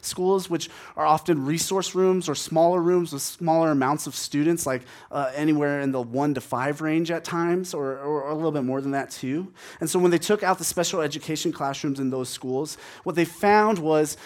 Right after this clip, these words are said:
that in minority schools, the average classroom is eighty percent higher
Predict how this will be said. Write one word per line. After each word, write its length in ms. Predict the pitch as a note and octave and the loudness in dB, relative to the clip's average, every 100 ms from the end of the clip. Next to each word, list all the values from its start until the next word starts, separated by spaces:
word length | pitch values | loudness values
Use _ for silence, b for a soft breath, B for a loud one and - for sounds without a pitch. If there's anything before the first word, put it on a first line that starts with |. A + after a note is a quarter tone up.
| B B | B B
that 240 | F3+ D#3 | 2 4
in 100 | F3 | 2
minority 580 | E3 D#3+ F3 F3+ G#3+ A3 | 4 4 4 6 4 2
schools, 480 | - - F#3 E3+ C#3 | -4 -4 0 0 2
the 140 | E3 | 0
average 340 | D3+ F#3 G3+ - | 2 2 0 -4
classroom 500 | E3 D#3+ - E3+ D3+ | -2 -2 0 0 0
is 240 | D#3+ C#3 B B - | -2 -2 B B 0
eighty 360 | G#3+ C4 C4 B3+ | 4 6 4 2
percent 640 | - G#3+ - - G3 - | 0 0 0 4 4 4
higher 800 | - - F3 C#3+ B2+ A#2+ D3+ G3+ | -4 0 2 4 2 2 0 -4